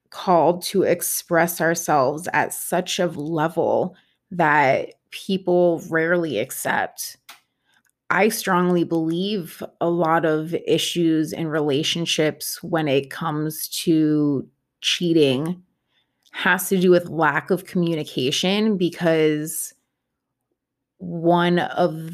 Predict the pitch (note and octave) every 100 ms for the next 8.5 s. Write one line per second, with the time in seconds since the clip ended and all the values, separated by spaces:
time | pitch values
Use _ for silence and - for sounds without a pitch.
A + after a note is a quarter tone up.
0 | E3 E3 E3 F3 - - - E3+ - E3
1 | E3+ D#3 E3 E3 D#3 D#3+ D3+ E3 D#3+ F3
2 | D#3+ - E3 D#3+ - - E3 D#3+ - D#3
3 | - - E3 E3 - - D#3 D#3 C#3 D#3+
4 | D#3 D3+ D3+ D#3 D3+ - - D#3+ D#3+ D#3+
5 | D#3+ D#3 D3+ D3 D3 - D3+ - - D3+
6 | D3+ D3+ D3+ C#3+ - D3+ - D3+ C#3+ D3
7 | D3 C3+ C3+ - B2 - - F2+ B2 -
8 | D2+ F2 - - -